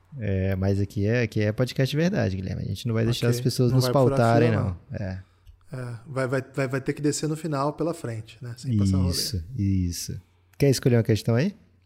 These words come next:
Speaker 2: Não, agora é você que faz
Speaker 1: Não
Speaker 2: pra mim,
Speaker 1: pode,
Speaker 2: Costas.
Speaker 1: porque chegou um Pix. É porque eu tinha que falar isso, cara. Sempre que
Speaker 2: Ah,
Speaker 1: eu
Speaker 2: ok.
Speaker 1: perguntar se você quer escolher uma questão,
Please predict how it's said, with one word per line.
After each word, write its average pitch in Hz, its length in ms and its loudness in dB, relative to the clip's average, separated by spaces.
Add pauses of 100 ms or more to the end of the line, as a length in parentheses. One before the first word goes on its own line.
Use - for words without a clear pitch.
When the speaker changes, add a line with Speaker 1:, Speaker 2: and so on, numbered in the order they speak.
(800)
Speaker 2:
Não, 202 120 -6
agora 117 220 -2
é - 20 -2
você 143 240 -8
que 175 60 -8
faz 143 100 6
Speaker 1:
Não 226 120 8
Speaker 2:
pra 226 140 6
mim, 220 60 6
Speaker 1:
pode, 156 460 4
Speaker 2:
Costas. 120 60 -8 (100)
Speaker 1:
porque - 140 -6
chegou 110 360 -4
um 104 80 -4
Pix. - 320 -10
É 127 60 -10
porque - 140 -10
eu 143 40 -10
tinha - 200 -14
que - 60 -18
falar 170 220 -8
isso, 113 300 -8
cara. - 240 -14
Sempre - 380 -12
que 143 120 -8
Speaker 2:
Ah, 127 400 -2
Speaker 1:
eu - 80 -4
Speaker 2:
ok. 123 100 -6
Speaker 1:
perguntar 110 320 0
se 104 120 -10
você 107 160 -10
quer 104 160 -4
escolher 101 240 -6
uma 98 80 -2
questão, 123 500 -4